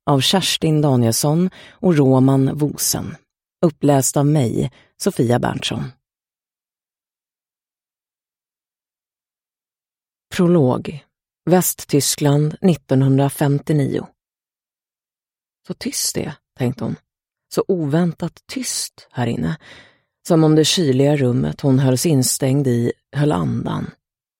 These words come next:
Varken trafikbullret ute på gatan eller ljudet av ungdomarna som väsnades på gården trängde in till henne.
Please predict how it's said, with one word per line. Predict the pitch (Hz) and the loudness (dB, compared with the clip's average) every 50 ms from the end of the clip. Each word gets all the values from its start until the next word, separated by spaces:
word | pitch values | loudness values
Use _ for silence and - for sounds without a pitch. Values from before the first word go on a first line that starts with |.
| _ _ - | _ _ 0
Varken | 160 160 147 131 - 151 143 135 | 2 2 2 2 2 0 0 2
trafikbullret | - 151 135 - 175 147 - - 139 131 131 135 139 143 151 151 143 - | 0 -2 0 0 -2 -4 -4 -4 -4 -2 0 0 0 0 -2 -4 -2 -2
ute | 139 123 - 135 | -2 -2 -2 -2
på | - 151 | -4 -2
gatan | 135 160 147 127 120 - _ 143 135 143 151 - - - - - - - | 0 0 0 0 -2 -4 _ 0 0 0 0 -2 -6 -14 -20 -20 -8 0
eller | - 185 170 160 156 160 160 | 2 4 4 4 6 4 4
ljudet | 156 143 143 139 127 127 - 143 - | 4 4 4 2 2 0 -4 -4 -2
av | 143 139 139 | 0 2 4
ungdomarna | 160 156 139 127 117 135 131 135 135 131 127 127 | 4 4 4 2 2 2 2 2 2 2 2 2
som | 123 - 135 135 | 0 0 0 2
väsnades | 139 151 131 123 - - 139 123 123 135 135 - | 2 2 2 0 -2 -2 -2 -2 -2 -2 -4 -6
på | - - | -8 -10
gården | 139 - - - - - - 139 147 156 | -8 -6 -4 -2 -2 -2 -4 -4 -6 -6
trängde | - - - 135 120 120 135 | -6 -4 -2 -2 0 0 -2
in | 67 65 64 67 | -2 -4 -4 -6
till | - - 71 - | -6 -6 -6 -6
henne. | - - - 135 | -4 -6 -6 -8